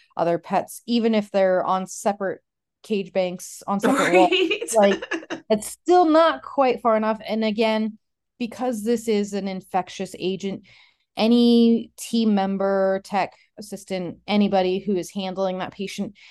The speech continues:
Speaker 1: should not handle any other patients that
Speaker 2: And wear your P P E and all that fun
Speaker 1: Yep.
Speaker 2: stuff. 'Cause in
Speaker 1: Wash
Speaker 2: te-,
Speaker 1: your
Speaker 2: so,
Speaker 1: hands.
Speaker 2: fun fact, didn't know this, but,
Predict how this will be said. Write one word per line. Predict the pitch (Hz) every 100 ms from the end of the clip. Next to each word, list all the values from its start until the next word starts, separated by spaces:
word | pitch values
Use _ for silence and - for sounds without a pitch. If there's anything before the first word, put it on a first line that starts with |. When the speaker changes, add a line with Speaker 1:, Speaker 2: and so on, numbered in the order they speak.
| -
Speaker 1:
should | - - 294 320 233
not | 220 202 175
handle | 185 185 180
any | 180 175 170 -
other | 156 160 160
patients | 165 156 - 156 151 - - - - 170
that | 165 156 151 147 - _ _ _ _ _ _ _ _ -
Speaker 2:
And | 208
wear | 202 196
your | 190 180
P | 175 185
P | 180 185 151 156 156
E | 160
and | 156
all | 147 147
that | 135 -
fun | 190
Speaker 1:
Yep. | 135
Speaker 2:
stuff. | - 127 139 - _ - - - - -
'Cause | 247
in | 254
Speaker 1:
Wash | 254
Speaker 2:
te-, | 277 -
Speaker 1:
your | 214
Speaker 2:
so, | 226 240 220 214
Speaker 1:
hands. | 208 - _ -
Speaker 2:
fun | 240 226
fact, | 208 214 185 240 - - - _
didn't | 220 214 190
know | 180 175
this, | 165 202 240 - - - - _
but, | 180 220 202 185 - -